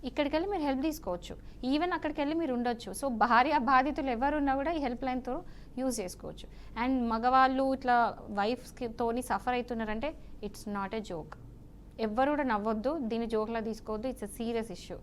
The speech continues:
ఎందుకంటే ఈ మధ్య మనం చూస్తున్నాం సూసైడ్ రేట్స్,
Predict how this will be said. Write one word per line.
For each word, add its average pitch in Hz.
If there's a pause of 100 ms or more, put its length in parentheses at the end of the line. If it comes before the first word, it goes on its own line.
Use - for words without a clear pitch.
(300)
ఎందుకంటే 247
ఈ 240
మధ్య 247
మనం 262
చూస్తున్నాం 226
సూసైడ్ 233
రేట్స్, 220